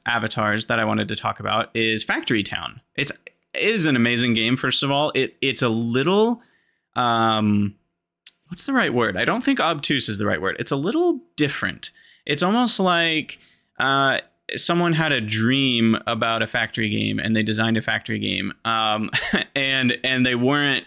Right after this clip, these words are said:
just looking at all the other factory games for inspiration. It, the, the U I is a little obtuse. I will say that. It's a little different, but it's really fun. And I highly recommend you guys try it out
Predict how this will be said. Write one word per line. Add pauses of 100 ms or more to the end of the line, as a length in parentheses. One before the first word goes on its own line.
(100)
just
looking
at
all
the
other
factory
games
for
inspiration. (360)
It,
the,
the
U
I
is
a
little
obtuse.
I
will
say
that.
It's
a
little
different,
but
it's
really
fun.
And
I
highly
recommend
you
guys
try
it
out